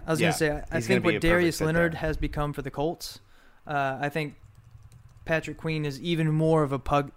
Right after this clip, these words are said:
Speaker 1: plug-and-play version, uh, of that. Because, I mean, we're talking, L S U had one of the nastiest defenses, um, in years.
Speaker 2: Yeah, it's sixty-five players drafted, it felt like, in that
Speaker 1: Right.
Speaker 2: draft. I mean, it felt like every other pick was an L S U guy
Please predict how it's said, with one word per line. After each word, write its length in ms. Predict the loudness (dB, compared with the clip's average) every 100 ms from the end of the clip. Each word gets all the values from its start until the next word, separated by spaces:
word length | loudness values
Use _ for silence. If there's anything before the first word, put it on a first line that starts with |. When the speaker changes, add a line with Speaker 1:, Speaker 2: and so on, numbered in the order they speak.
| -6
Speaker 1:
plug-and-play 520 | 2 2 2 0 -2
version, 680 | -2 0 2 0 -4 -8 -12 -16 -20 -20 -20 -14 -6
uh, 40 |
of 460 | -2 -2 0 -2 0
that. 260 | -4 -6 -16 -20 -20 -12
Because, 240 | -2 2 4
I 40 |
mean, 180 | 4 4
we're 100 | 4
talking, 560 | 4 4 2 0 -4 -2
L 160 | 2
S 140 | 2 4
U 100 | 4
had 140 | 4
one 100 | 4
of 80 | 2
the 120 | -2 -4
nastiest 580 | -2 0 2 0 -2 -4
defenses, 680 | -2 -2 -4 -6 -6 -8 -12 -16 _ -20 -20 -12
um, 500 | -4 -2 -2 -4 -10 -16 _ -8
in 160 | -6
years. 540 | -2 0 0 -2 -10 -12 _ _ _ _ _ _ -20 -20 _ _ _ _ _ _ _ _ -8 -2 0 0 -4 -2
Speaker 2:
Yeah, 200 | -2 0
it's 200 | -2 -4
sixty-five 840 | -2 -2 -2 -4 2 4 4 2
players 360 | 2 4 2
drafted, 400 | 0 -2 -2 -4
it 100 | -10
felt 240 | -4 -2 -2
like, 460 | -2 -2 -4 -14 -10
in 180 | -4 2
that 120 | 4
Speaker 1:
Right. 80 | 6
Speaker 2:
draft. 140 | 4
I 40 | 2
mean, 100 | 0
it 80 | 4
felt 140 | 4
like 100 | 6
every 220 | 4 4
other 120 | 2
pick 280 | 2 0 0
was 100 | -2
an 80 | -2
L 160 | 0 0
S 160 | 0
U 100 | -4
guy 440 | 0 2 2 -2